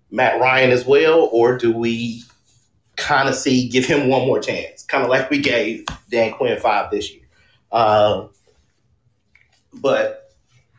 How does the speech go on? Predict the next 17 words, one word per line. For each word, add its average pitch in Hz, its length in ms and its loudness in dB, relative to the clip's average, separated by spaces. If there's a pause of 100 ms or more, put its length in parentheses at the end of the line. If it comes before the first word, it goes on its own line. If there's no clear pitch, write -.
you 127 80 -6
know, 113 120 -2
it's, 139 420 -8
it, - 140 -18
it's 156 380 -6
a 160 80 4
hard, 185 380 2
it's 175 100 0
a 190 60 -6
slippery 208 340 2
slope, 135 380 0
honestly, 107 440 -8
'cause 104 460 -6 (240)
you 151 140 -6
can 147 80 -2
have, 135 300 -2
like, 123 140 0